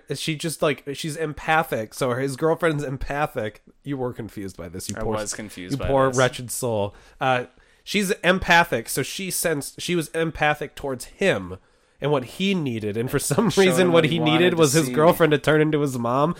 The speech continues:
Speaker 1: That's
Speaker 2: Yeah.
Speaker 1: what I'm saying. This is a
Speaker 2: Yeah.
Speaker 1: weird book.
Speaker 2: Yeah.
Speaker 1: But yeah, that, that's, that's what happened. So he,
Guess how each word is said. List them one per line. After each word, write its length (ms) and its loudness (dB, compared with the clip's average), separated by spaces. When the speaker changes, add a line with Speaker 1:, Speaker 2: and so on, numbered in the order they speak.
Speaker 1:
That's 180 6
Speaker 2:
Yeah. 40 4
Speaker 1:
what 100 8
I'm 120 8
saying. 440 8
This 160 6
is 120 2
a 40 10
Speaker 2:
Yeah. 60 8
Speaker 1:
weird 280 10
book. 360 6
Speaker 2:
Yeah. 400 -6
Speaker 1:
But 100 0
yeah, 120 6
that, 200 -2
that's, 280 0
that's 280 2
what 100 2
happened. 380 2
So 160 0
he, 360 -2